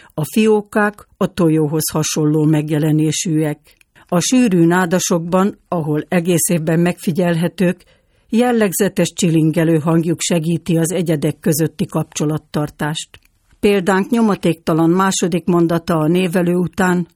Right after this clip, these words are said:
egy birtokos szerkezettel kezdődik. A jelző, a nádasok főnév és a jelzett szó a környékén főnév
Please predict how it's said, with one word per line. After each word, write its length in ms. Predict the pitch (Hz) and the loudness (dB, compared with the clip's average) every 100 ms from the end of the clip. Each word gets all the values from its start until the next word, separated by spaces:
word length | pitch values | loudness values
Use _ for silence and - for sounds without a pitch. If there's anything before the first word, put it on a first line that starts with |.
| _ | _
egy 220 | 190 170 | -4 -2
birtokos 500 | 160 156 143 151 160 151 | 0 -2 -2 -4 -4 -4
szerkezettel 840 | - 156 - 156 165 160 175 156 | -4 -4 -4 -4 -4 -4 -4 -4
kezdődik. 800 | - 160 147 160 156 160 156 - _ _ _ _ _ _ _ _ | -4 -4 -2 -4 -4 -6 -8 -18 _ _ _ _ _ _ _ _
A 140 | 165 | -2
jelző, 680 | 160 170 180 170 202 196 208 _ _ _ | 0 2 0 0 0 0 -2 _ _ _
a 200 | 160 151 | -4 0
nádasok 800 | 165 180 180 185 - 190 175 _ - | 2 2 0 -2 -2 -4 -4 _ -8
főnév 520 | - 175 170 170 165 - _ _ _ | -2 2 2 2 0 -4 _ _ _
és 220 | 180 - | -4 -2
a 60 | 165 | 0
jelzett 560 | 175 185 175 180 165 | 2 2 0 0 -2
szó 380 | - - 165 156 - _ _ _ - | -2 -2 -2 -4 -8 _ _ _ -6
a 140 | 151 | -6
környékén 920 | - 208 202 190 190 185 - 180 175 - - | -4 -2 2 2 0 -2 -2 0 0 -4 -4
főnév 480 | 190 170 165 165 | 0 4 4 2